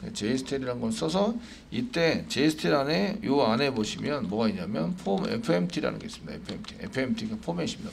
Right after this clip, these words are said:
포맷. 에프엠티 포맷. 포맷에 해당되는 태그로 사용, 태그. 태그로 이제 형식을 출력해서 형식을, 형식을 표시해서 여기 아래에 있는 요 형식입니다. 요거.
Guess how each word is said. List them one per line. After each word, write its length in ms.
포맷. 220
에프엠티 480
포맷. 340
포맷에 440
해당되는 460
태그로 520
사용, 280
태그. 280
태그로 960
이제 300
형식을 500
출력해서 420
형식을, 880
형식을 580
표시해서 440
여기 200
아래에 220
있는 300
요 120
형식입니다. 460
요거. 120